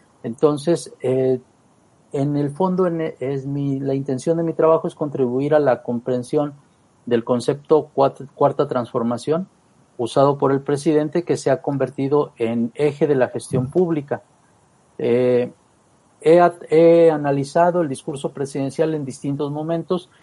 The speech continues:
eh, algunos de ustedes ya los, los conocen, tratando de, eh, ubicar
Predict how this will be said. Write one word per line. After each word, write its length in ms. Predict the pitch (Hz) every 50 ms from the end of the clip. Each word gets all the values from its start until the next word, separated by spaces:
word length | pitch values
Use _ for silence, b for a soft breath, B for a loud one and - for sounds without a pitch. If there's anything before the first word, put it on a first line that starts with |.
| b b b b _
eh, 180 | 120 120 120
algunos 360 | 120 123 127 131 147 147 151 139
de 60 | 135
ustedes 340 | 135 - 160 151 147 139 131
ya 120 | 143 135
los, 340 | 135 139 131 131 - - -
los 240 | 117 120 113 - -
conocen, 580 | - 135 139 156 175 180 - - 160 165 175 - _ _ _ _ _ _ _ _ _ _ _ _ _ _
tratando 680 | _ 151 147 143 143 143 175 175 180 185 180 165 185 180
de, 600 | 151 143 143 160 160 165 170 175 175 175 - - -
eh, 640 | 127 127 123 123 120 120 120 117 117 120 120 127 - - _ _ _ _ _ _ _ _ _ _ _ _ _ _
ubicar 560 | 139 135 147 147 143 143 - 190 208 220 -